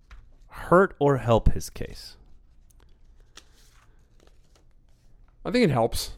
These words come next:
Speaker 2: Although he lives here, so it's, you know, if the, if, if the dude from Ireland was gonna <laughs> fly here for the draft, that's a little different.
Speaker 1: Hmm.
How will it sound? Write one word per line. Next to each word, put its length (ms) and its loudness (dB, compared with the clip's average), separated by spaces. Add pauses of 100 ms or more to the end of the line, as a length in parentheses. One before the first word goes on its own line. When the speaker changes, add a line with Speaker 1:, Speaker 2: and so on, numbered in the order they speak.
(160)
Speaker 2:
Although 240 6
he 120 4
lives 280 6
here, 160 -4
so 260 0
it's, 220 -8
you 80 0
know, 240 -6 (500)
if 120 -12
the, 160 2 (200)
if, 220 -10 (100)
if 320 -4 (100)
the 100 -6
dude 200 4
from 160 -2
Ireland 560 2
was 200 -6
gonna 240 8
<laughs> 140 10
fly 300 6
here 360 6 (280)
for 80 2
the 80 6
draft, 600 8
that's 220 -2
a 40 -6
little 120 0
different. 380 -2 (140)
Speaker 1:
Hmm. 400 -2